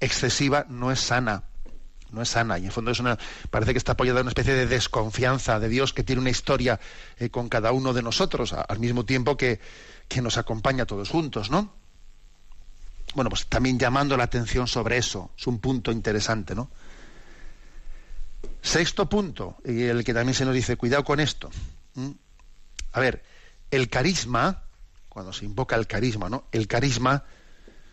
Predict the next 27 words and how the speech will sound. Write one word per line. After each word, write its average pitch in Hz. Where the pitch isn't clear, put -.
no 202
es 147
algo 131
que 131
nos 131
distingue 147
de 123
los 123
demás. 113
El 135
carisma 160
no 156
está 170
dado 143
por 131
Dios 143
para 127
distinguirte, 131
para 120
distinguirte 127
de 123
los 123
demás, 123
para 143
diferenciarte 139
de 127
ellos. 98